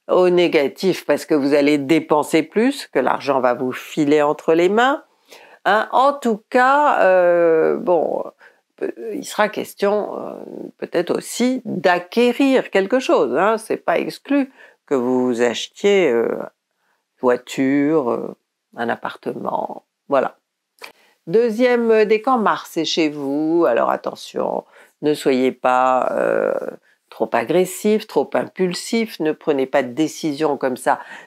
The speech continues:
sans réfléchir, oh, et, et si la, la décision est importante, demandez conseil à quelqu'un. Ne, euh, si vous voulez, euh, ce Mars peut vous entraîner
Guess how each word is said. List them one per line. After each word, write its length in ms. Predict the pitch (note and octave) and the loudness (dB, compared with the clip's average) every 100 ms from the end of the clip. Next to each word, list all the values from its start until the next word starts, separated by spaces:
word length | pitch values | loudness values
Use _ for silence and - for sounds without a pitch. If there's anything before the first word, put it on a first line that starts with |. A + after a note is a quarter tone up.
| - | -12
sans 260 | - A3+ | -2 -2
réfléchir, 920 | A3+ G#3 F#3+ G3 G3+ - C4+ C4 C4 - - | 0 -2 0 0 0 -4 -4 -2 -2 -6 -4
oh, 520 | - - - G1+ - | 0 0 0 -2 -4
et, 200 | - - - - F3 | -4 -6 -6 -2 0
et 60 | F3+ | 0
si 220 | - F#3+ | 0 0
la, 360 | D3+ C3+ C#3 | 2 2 -2
la 200 | - D3 | 0 0
décision 420 | C#3 C#3+ - D3 D3+ | 0 -4 -6 -4 -2
est 120 | - | -2
importante, 640 | - - B2+ - G#3+ G#3+ _ _ _ - | -4 -4 -4 0 -2 -2 _ _ _ -14
demandez 720 | C3 D#3+ G#3+ F3 B2 B2 E3+ | -2 2 2 2 0 0 0
conseil 500 | E3+ B2+ - D#3+ D#3 | 0 -4 -2 0 0
à 100 | A#2 | -2
quelqu'un. 800 | - C3+ - - D3 F#3 G3 G3+ - - _ | -4 -10 -6 -2 2 2 2 0 -6 -20 _
Ne, 140 | E3 F#3+ | 0 4
euh, 540 | G3 G3 F#3 - E3 | 4 2 2 2 0
si 180 | E3+ F#3 | -2 -4
vous 80 | F#3 | 0
voulez, 300 | A3 A#3+ A3 | 2 4 4
euh, 760 | F3 E3 D#3 D3 D3+ - - | 4 2 2 2 0 0 -2
ce 200 | F3 - | -4 -2
Mars 340 | F#3+ G3+ A3+ - | 0 2 0 -2
peut 180 | - G3+ | -2 -2
vous 240 | F3 F#3 | 0 -2
entraîner 800 | G3 F#3+ G3+ F#3+ G#3+ A3+ G3+ F3+ | -2 -2 0 2 4 4 4 0